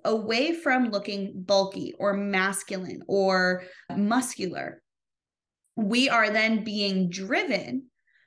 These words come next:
towards the opposite. We are being driven towards being more susceptible to offers such as get a toned body or look lean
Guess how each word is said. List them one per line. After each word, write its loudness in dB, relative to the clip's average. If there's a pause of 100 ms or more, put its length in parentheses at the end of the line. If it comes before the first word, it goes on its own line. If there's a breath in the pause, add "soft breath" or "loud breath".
(220)
towards -2 (260 soft breath)
the -4
opposite. -2
We 0
are 2
being -4
driven -2
towards 0
being -4
more -2
susceptible -8 (580 soft breath)
to 2
offers 0
such 0
as 0 (100)
get -6
a -6
toned 2
body -4
or 0
look -2
lean -2